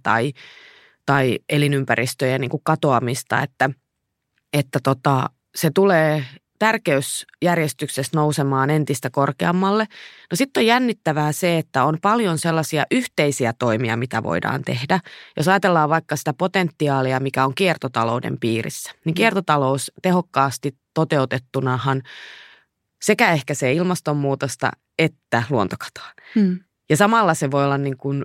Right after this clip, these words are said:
Speaker 1: se on tapa tuottaa tehokkuutta ja tuottavuutta ja innovatiivisuutta ja vähentää sen, että me kaivetaan neitseellisiä raaka-aineita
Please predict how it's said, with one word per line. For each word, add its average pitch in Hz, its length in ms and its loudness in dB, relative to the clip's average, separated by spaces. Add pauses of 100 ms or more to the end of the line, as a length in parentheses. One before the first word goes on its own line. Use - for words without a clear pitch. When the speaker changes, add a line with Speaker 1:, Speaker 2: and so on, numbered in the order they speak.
Speaker 1:
se 180 120 0
on 151 120 0
tapa 156 380 0 (680)
tuottaa 139 480 2 (100)
tehokkuutta 127 640 0
ja 127 100 2
tuottavuutta 127 720 -4
ja 120 100 2
innovatiivisuutta 123 1040 -2 (200)
ja 139 80 2
vähentää 139 400 2
sen, 123 240 -2
että 127 220 -4
me 120 140 0
kaivetaan 127 500 0
neitseellisiä 127 580 -2
raaka-aineita 120 800 0